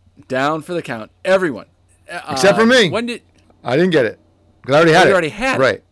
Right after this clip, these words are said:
Speaker 1: Yeah, right. You already had it. But your wife got it. Your two kid-, two kids had it. Like, everybody had it.
Speaker 2: Which I'm actually now, I mean, so, all right. So Rachel got it.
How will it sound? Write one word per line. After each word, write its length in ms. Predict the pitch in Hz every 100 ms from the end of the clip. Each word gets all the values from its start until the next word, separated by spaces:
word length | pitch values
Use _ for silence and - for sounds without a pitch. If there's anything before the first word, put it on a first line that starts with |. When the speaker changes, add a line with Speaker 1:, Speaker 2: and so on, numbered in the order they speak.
| _ _ -
Speaker 1:
Yeah, 260 | 151 147 104
right. 220 | 120 120
You 140 | 92 139
already 200 | 156 143
had 200 | 131 104
it. 100 | - _ _ -
But 140 | 135
your 80 | 117
wife 260 | 117 175 165
got 240 | 170 165
it. 80 | 165
Your 120 | 127
two 200 | - 151
kid-, 400 | - 165 160 120 -
two 140 | 143
kids 260 | 120 180 160
had 220 | 165 170
it. 140 | 170
Like, 260 | 135 117 - -
everybody 340 | 180 156 120
had 120 | 101
it. 80 | 85 -
Speaker 2:
Which 200 | 156 202
I'm 120 | 180
actually 400 | 196 202 190 180
now, 220 | 151 147
I 60 | 135
mean, 240 | 120 110
so, 160 | - 127
all 60 |
right. 200 | 110 92 -
So 160 | 131
Rachel 440 | 113 123 165 180 185
got 280 | 135 92
it. 140 | 87